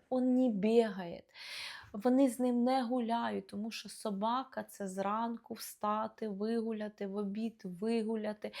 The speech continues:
У мене навіть сусіди, в них собака живе в будинку. В будинку, хоча в приватному.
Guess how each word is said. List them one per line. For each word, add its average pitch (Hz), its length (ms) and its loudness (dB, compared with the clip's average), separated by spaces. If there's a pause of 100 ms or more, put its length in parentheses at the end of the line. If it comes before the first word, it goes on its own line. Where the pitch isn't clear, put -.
(340)
У 233 60 0
мене 226 220 4
навіть 208 380 0
сусіди, 240 600 -4
в 190 40 -2
них 196 180 -4
собака 208 580 -2
живе 190 360 -4
в 180 160 -12
будинку. 185 800 -2 (380)
В 175 40 -8
будинку, 208 480 4
хоча 185 300 0
в 214 140 -2
приватному. 170 680 -6